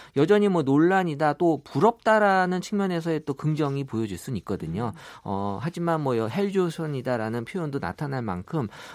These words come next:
Speaker 1: 어, 반응에 대한 것들은 안 좋게 나타나고 있는데 지금
Speaker 2: 네.
Speaker 1: 이천십팔 년 들어서는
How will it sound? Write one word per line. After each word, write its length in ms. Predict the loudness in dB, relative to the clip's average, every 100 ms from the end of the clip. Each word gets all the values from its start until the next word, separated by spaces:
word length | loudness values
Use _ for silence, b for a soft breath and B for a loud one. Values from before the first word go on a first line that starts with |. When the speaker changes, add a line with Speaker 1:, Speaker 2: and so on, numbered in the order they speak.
| B
Speaker 1:
어, 280 | -4 -2 -4 -8
반응에 480 | -4 -2 -2 -2 -2
대한 280 | -2 -2 -4
것들은 460 | -6 -6 -6 -6 -8 _
안 200 | -6 -4
좋게 340 | -4 -4 -4 -4
나타나고 440 | -8 -10 -10 -10
있는데 360 | -10 -10 -8 -6
지금 280 | 0 2 2
Speaker 2:
네. 80 | B B
Speaker 1:
이천십팔 500 | -2 -2 0 0 4
년 160 | 4 4
들어서는 600 | 2 2 0 0 2